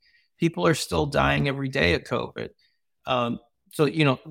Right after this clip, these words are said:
it, all of the things that have happened that led to now, w-, we're very lucky to be in this spot, and it's because of responsible leadership that we're here. Uh, Republicans can gripe all they want, but this leadership has been true, and he's been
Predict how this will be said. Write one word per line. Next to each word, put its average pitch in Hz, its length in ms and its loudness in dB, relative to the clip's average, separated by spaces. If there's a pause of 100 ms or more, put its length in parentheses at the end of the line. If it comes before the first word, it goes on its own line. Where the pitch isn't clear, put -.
(160)
it, 156 220 -6
all 170 260 6
of 175 80 4
the 151 140 2
things 147 640 -2
that 135 180 0
have 117 160 -2
happened 127 680 -4 (400)
that 123 180 -2
led 131 260 2
to 131 120 0
now, 127 480 0
w-, 131 240 -16
we're 139 140 0
very 143 320 2
lucky 131 340 -2
to 113 80 -4
be 123 180 -2
in 120 120 0
this 117 160 2
spot, 135 340 -2
and 120 100 -6
it's 113 120 -6
because 143 680 -2
of 131 160 0
responsible 123 800 -2
leadership 117 600 -2
that 117 180 0
we're 113 140 -4
here. 165 360 -4 (400)
Uh, - 80 -10
Republicans 143 460 -2
can 147 160 -6
gripe 135 300 -4
all 143 120 -2
they 139 140 2
want, 139 420 0
but - 120 -20
this 143 200 -2
leadership 143 520 0
has 131 160 -2
been 127 200 0
true, 151 380 2
and 113 160 -2
he's 131 300 -6
been 120 360 0